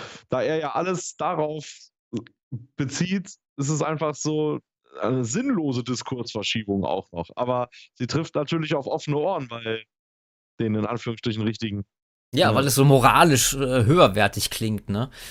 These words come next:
Speaker 1: Ja.
Speaker 2: Unsere Schuld, wir,
Speaker 1: Super.
Speaker 2: du, wir produzieren ja erst diese Fremden, weil wir da einen Reibach machen, ne?
Speaker 1: Ja, Ursache, Wirkung.
Speaker 2: Das ist ja dieses tolle Argument. Also unser Wohlstand, äh,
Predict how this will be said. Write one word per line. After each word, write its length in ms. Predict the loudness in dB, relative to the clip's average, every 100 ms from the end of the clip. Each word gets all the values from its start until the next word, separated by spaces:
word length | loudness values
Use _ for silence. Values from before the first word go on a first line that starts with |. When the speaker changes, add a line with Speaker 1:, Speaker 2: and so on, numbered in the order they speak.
| -20 _ -4
Speaker 1:
Ja. 140 | 2
Speaker 2:
Unsere 400 | 6 6 4 2
Schuld, 540 | 0 0 0 0 0
wir, 140 | 0 0
Speaker 1:
Super. 100 | 2
Speaker 2:
du, 240 | 2 2
wir 240 | 2 2 2
produzieren 800 | 2 -2 0 0 2 2 2 4
ja 100 | 2
erst 380 | 2 2 0
diese 180 | -2 -2
Fremden, 500 | -2 0 0 2 0
weil 160 | 0 -4
wir 220 | -2 0 0
da 160 | 0
einen 100 | 0
Reibach 500 | -2 -2 -2 -2 -4
machen, 380 | -6 -6 -8 -10
ne? 140 | -12 -14 _ _ _ _ _ _ _ _ _ _ _ _ _ _ _ _
Speaker 1:
Ja, 160 | -4 -2
Ursache, 360 | -2 -4 -4 -2
Wirkung. 340 | -2 -2 -6 -8 -20 -6
Speaker 2:
Das 120 | -2
ist 120 | 2 4
ja 60 |
dieses 260 | 4 2 2
tolle 240 | 2 2
Argument. 560 | 2 0 0 -2 -2 -4
Also 300 | -2 0 -2
unser 300 | 0 0 2
Wohlstand, 720 | 2 0 2 2 2 -2 -4
äh, 320 | 0 2 0